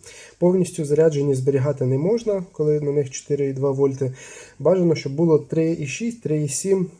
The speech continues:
вольта. Тобто середня їх номінальна напруга. Тоді вони довше живуть, зберігаються, ба-, е, роками. У мене є от навіть акумулятори, які, ну, десь скільки,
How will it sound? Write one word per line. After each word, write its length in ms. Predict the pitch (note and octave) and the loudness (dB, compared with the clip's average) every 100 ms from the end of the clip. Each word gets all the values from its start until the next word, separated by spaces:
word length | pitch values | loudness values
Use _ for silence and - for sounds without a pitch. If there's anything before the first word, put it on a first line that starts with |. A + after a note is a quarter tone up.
| - | -6
вольта. 580 | C3+ C3+ B2 A#2 A2+ A2+ _ | -2 0 0 -2 -8 -10 _
Тобто 220 | F3 E3+ | -8 -6
середня 440 | B2+ D3 D#3 E3 C#3 | -4 0 2 2 0
їх 280 | C3 D3 C3+ | 0 -4 -2
номінальна 440 | B2+ C3+ C#3 C3 | 0 2 2 2
напруга. 440 | C3 C3 B2+ A#2 | 0 -2 -2 -2
Тоді 260 | A#2+ C#3 G3 | -6 -6 -2
вони 360 | F#3 C#3+ F3 E3+ - - - - - - - | 2 2 2 0 -8 -20 -20 -20 -20 -20 -6
довше 360 | C#3+ E3 - C#3 | 2 2 2 -2
живуть, 360 | C#3+ G#3 A#3+ | -2 -2 -2
зберігаються, 1000 | C#3 C#3 C#3 E3 G#3 F3+ - C#3+ C3+ B2+ B2 A#2+ | -2 -2 0 0 0 0 -2 -4 0 0 -2 -4
ба-, 280 | A#2+ C3 C#3 C#3+ | -6 -6 -6 -6
е, 460 | C3 B2+ B2+ B2+ | -4 -4 -6 2
роками. 540 | D3+ D#3+ C3+ A#2 A#2 A2+ - _ - | 2 2 0 -2 -4 -10 -16 _ -2
У 40 | |
мене 180 | C3 C3+ | 0 0
є 380 | C#3 C#3 C3 B2+ - _ - | -2 -4 -4 -6 -10 _ -18
от 140 | C#3 C3 - _ _ _ - - - | -14 -14 -16 _ _ _ -20 -20 -8
навіть 320 | C#3 C#3 C#3 | -6 -4 -6
акумулятори, 680 | C3+ C#3 C#3+ C#3+ C#3 C3+ | -6 -2 -2 -2 -2 0
які, 440 | C3 B2+ - C3+ C3 - _ _ | 0 -4 -4 -4 -4 -8 _ _
ну, 140 | F3+ D#3 | -12 -8
десь 260 | C3+ B2+ | -8 -8
скільки, 500 | - - C3 B2+ B2 | -10 -14 -12 -8 -8